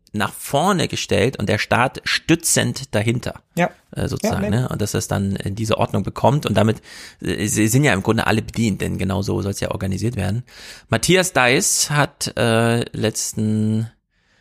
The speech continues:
Speaker 1: am neunzehnten, also am Sonntag dann oder Montag drauf, wie auch immer,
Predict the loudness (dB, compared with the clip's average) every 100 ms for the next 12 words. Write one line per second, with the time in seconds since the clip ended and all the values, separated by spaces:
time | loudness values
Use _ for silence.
0 | _ _ -2 2 4 2 0 -2 -2 -2
1 | 0 0 2 0 0 2 0 0 -2 -2
2 | -2 -2 -2 -4 -2 -4 -2 -2 -2 -2
3 | -4